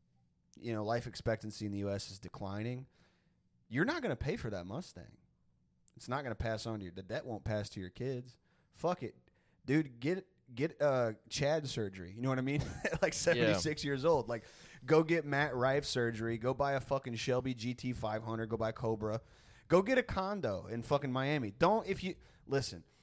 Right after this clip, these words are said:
Speaker 1: it's weird if you add in, like, sexual deviancy to this stuff and you're trying to bang co-eds. I just live a, live that life, but solitude.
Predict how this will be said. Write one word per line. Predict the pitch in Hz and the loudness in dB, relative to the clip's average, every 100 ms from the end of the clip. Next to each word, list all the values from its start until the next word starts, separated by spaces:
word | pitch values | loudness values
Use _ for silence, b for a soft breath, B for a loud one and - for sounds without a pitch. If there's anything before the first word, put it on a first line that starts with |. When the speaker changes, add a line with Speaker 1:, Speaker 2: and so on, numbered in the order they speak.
| b b | b b
Speaker 1:
it's | 156 143 | -2 0
weird | 139 202 226 190 | 2 4 6 4
if | - | 2
you | 156 | 0
add | 147 147 143 | 2 2 2
in, | 139 123 | 2 0
like, | 117 110 | -2 -2
sexual | - 143 131 127 120 | 0 0 2 0 0
deviancy | 120 127 143 139 143 | 0 -2 -2 -4 0
to | 147 | 0
this | 147 | 0
stuff | - 151 147 | 0 2 2
and | 120 | 0
you're | 107 | -4
trying | - 117 107 | -4 -4 -4
to | |
bang | 95 107 107 | -4 -4 -4
co-eds. | 101 107 120 127 120 - B B B B | -4 -2 2 0 -2 -14 B B B B
I | 170 269 | 2 4
just | 240 139 - | 2 -2 -4
live | 151 277 302 | 0 2 2
a, | |
live | 160 151 277 190 | 2 2 2 2
that | 165 160 | 2 2
life, | 151 160 120 | 2 2 0
but | 117 104 | -4 -4
solitude. | - 165 160 117 104 82 | -2 0 0 -2 -6 -8